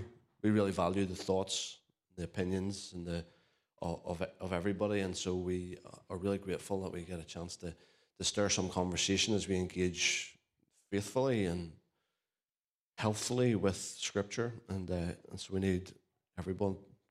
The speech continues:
participate in that. We love that, uh, we get the chance to do that. Um, and then another thing really quickly is that tonight for the P sevens and upwards, we're meeting with our friends at the Methodist,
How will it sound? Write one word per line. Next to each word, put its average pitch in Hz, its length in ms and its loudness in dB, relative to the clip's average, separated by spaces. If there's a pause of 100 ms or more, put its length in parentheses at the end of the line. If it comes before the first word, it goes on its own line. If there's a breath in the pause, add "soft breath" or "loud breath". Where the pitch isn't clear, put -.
participate 95 600 -10 (120)
in 87 140 -10
that. 95 220 -8
We 90 60 -6
love 87 320 -4
that, 87 180 -2 (840)
uh, 85 120 0
we 87 100 -2
get 85 140 -2
the 85 80 -4
chance 87 320 -2
to - 100 -14
do 87 160 -2
that. 87 200 0 (920 loud breath)
Um, 90 400 4 (600)
and 110 80 8
then 117 400 6 (120)
another 131 180 10
thing 117 220 8
really 110 160 8
quickly 107 360 4
is 95 200 2
that 98 240 0
tonight 98 280 2
for - 140 -8
the 92 60 -4
P 95 180 0
sevens 90 500 -2
and 82 160 -4
upwards, 87 440 0
we're 87 80 0
meeting 87 420 -4
with 85 260 -6
our 87 220 -2
friends 85 580 -2
at - 100 -8
the 82 80 -10
Methodist, 82 640 -4